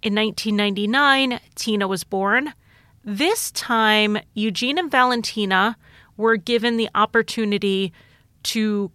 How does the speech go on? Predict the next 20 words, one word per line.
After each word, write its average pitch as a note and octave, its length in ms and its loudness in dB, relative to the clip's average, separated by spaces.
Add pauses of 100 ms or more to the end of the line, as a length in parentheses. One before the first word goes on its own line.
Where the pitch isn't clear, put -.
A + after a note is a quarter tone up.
(120)
keep - 300 -4
custody. - 800 -8
They G#3+ 120 4
were G#3 160 0
ordered A3+ 440 2
to A3 100 -6
take G3+ 320 -2
parenting C#4+ 500 -4
classes, C4+ 640 2 (460)
and A3 260 2
then G#3+ 240 2 (100)
in G#3 280 0
two A3 200 -4
thousand, B3 680 2
they A3 140 0
had G3 180 0
a F#3+ 60 -6
second A3+ 420 -2
daughter G#3 400 2
who G#3 480 -4